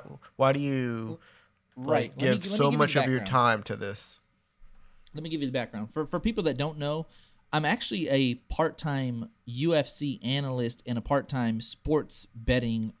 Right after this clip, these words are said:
Speaker 2: expert, by the way. And L J
Speaker 1: <laughs>
Speaker 2: firsthand knows that we get money when we go to Vegas on sports betting, especially U F C betting. But, um, why you guys should watch the fight on Saturday and why I'm so hung up on it is, A,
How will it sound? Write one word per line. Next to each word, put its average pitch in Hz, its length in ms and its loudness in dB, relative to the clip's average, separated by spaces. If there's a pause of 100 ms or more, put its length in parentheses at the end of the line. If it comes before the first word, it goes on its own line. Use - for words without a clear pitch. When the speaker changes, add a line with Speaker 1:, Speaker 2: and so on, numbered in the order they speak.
Speaker 2:
expert, 107 580 -4
by 110 180 -2
the 101 120 -4
way. 101 260 -6
And 123 120 -6
L 156 140 2
J 143 200 2
Speaker 1:
<laughs> - 140 -8
Speaker 2:
firsthand 160 480 0
knows 120 240 2
that 110 140 0
we 139 240 0
get 123 160 2
money 123 440 0
when 107 220 0
we 110 80 -2
go 104 260 0
to 104 140 -8
Vegas 107 500 -2 (400)
on 110 200 -2
sports 120 320 -4
betting, 104 340 -4
especially 123 600 -4
U 113 120 -2
F 104 80 -6
C 135 140 -2
betting. 104 260 -4 (540)
But, 170 140 6
um, 151 360 0 (280)
why 185 260 4
you 220 240 0
guys 170 300 0
should 170 160 -2
watch 151 340 2
the 139 80 -2
fight 135 220 0
on 127 100 -4
Saturday 135 360 0
and 120 120 -4
why 135 180 0
I'm 135 180 -2
so 120 180 0
hung 120 180 -2
up 110 140 -4
on 113 120 -2
it - 60 -6
is, 151 180 -2
A, 226 220 2